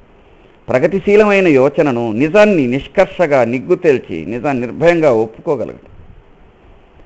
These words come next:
శాస్త్రీయ పరిశోధన కొనసాగే కొద్దీ మనిషికి విజ్ఞానం పెరుగుతుందని స్థూలంగా అనుకున్నాం, కానీ తనకెంత తెలియదో తెలియటమే నిజానికి జరిగేది. సీఎం జోడ్ అనే ఒక శాస్త్రవేత్త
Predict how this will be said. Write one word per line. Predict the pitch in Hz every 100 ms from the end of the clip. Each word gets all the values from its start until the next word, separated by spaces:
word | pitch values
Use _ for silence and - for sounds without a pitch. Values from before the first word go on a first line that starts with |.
| _ - - -
శాస్త్రీయ | 156 170 202 202
పరిశోధన | 165 160 160 180 175
కొనసాగే | 170 151 147 170 170
కొద్దీ | 170 180 226
మనిషికి | 175 170 185 196
విజ్ఞానం | 147 139 190 190
పెరుగుతుందని | 170 165 147 160 180
స్థూలంగా | - 135 123 117
అనుకున్నాం, | 117 92 87 87 - _ - _ _ _ _
కానీ | 180 220
తనకెంత | 214 165 156 123 139 170 208
తెలియదో | 208 135 156 170 160 196 220 151 - - - - - - _ _ _ -
తెలియటమే | 123 143 165 165 147
నిజానికి | 113 113 135 135 101
జరిగేది. | 87 69 62 - - - - - - _ _ _ -
సీఎం | 202 226 196 127
జోడ్ | 170 185
అనే | 160 156
ఒక | 139 127
శాస్త్రవేత్త | 127 131 - 139 135 135 226 226